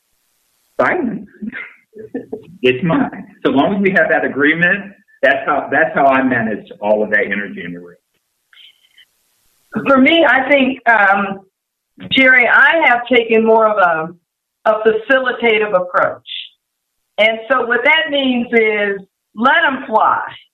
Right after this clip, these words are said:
Speaker 2: and you listen. And even now, as we're having this conversation, I might jot down a word or a phrase 'cause I'm listening to all of the conversations here. And then when it comes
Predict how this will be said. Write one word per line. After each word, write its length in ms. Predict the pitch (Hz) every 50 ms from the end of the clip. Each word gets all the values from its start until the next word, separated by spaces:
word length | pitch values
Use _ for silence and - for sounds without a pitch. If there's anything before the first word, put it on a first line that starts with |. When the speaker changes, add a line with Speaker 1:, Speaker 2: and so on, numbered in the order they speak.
| _ _ _ _ _ _ _ _ _ -
Speaker 2:
and 240 | - 240 247 262 254
you 100 | 285 285 277 269
listen. 680 | 269 277 262 269 - - - - - - - - - - - - - - _ _ -
And 120 | 269 277 320 359
even 240 | 359 370 370 320 285
now, 300 | 285 294 294 277 254 220
as 100 | 214 214 254
we're 240 | 254 262 269 269 294
having 300 | 285 269 - - 240 240
this 100 | 233 226 - 262
conversation, 720 | 262 233 233 233 226 - - 226 226 220 214 - 190 180 175 - -
I 160 | 196 202 220
might 260 | 220 220 220 226 226 220 - _ - -
jot 160 | 226 226 220 - - 226
down 240 | 226 214 208 214 214
a 120 | 208 214 202
word 400 | 202 214 - - - - - -
or 220 | 202 202 208 208
a 40 | 208 - -
phrase 200 | 233 208 - -
'cause 100 | 240 233 226
I'm 200 | 226 220 226 233 254
listening 360 | 302 320 311 311 302 277 262 254
to 60 | 240
all 300 | - 233 233 233 233 226
of 120 | 226 214 214
the 60 | 214
conversations 920 | 220 214 202 202 202 196 196 - 233 214 214 214 214 - 196 185 185 185 -
here. 380 | 185 180 160 151 - - - - - - - - - - - - _ _ _ -
And 240 | 240 240 262 247 262
then 360 | 294 320 339 349 359 339 320
when 140 | 294 294 277
it 160 | 262 269 262 -
comes 120 | 254 277